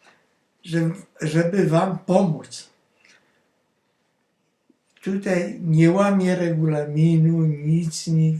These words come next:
yy, zaraz, może ja zacznę od początku, bo się pogubię. Jeżeli ktoś, yy, kiedyś będzie partnerem,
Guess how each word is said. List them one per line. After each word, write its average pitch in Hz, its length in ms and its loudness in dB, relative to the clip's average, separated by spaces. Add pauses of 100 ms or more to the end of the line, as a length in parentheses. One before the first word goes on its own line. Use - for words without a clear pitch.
(120)
yy, 151 640 -2 (1000)
zaraz, - 540 -4
może 165 280 2
ja 160 120 2
zacznę 151 380 -4
od 156 140 -4
początku, 160 600 -6
bo 147 120 -8
się - 180 -10
pogubię. 139 440 -14 (1800)
Jeżeli 156 500 -4
ktoś, - 680 -8
yy, 135 540 -8
kiedyś 190 440 -4
będzie 185 440 0
partnerem, 139 920 -8